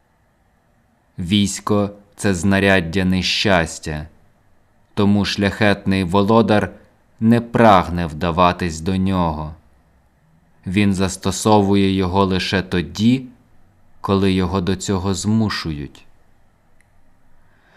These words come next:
Головне полягає в тому, щоб зберігати спокій,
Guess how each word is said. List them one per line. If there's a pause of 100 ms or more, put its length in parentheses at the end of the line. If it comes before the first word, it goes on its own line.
(260)
Головне
полягає
в
тому, (100)
щоб
зберігати
спокій,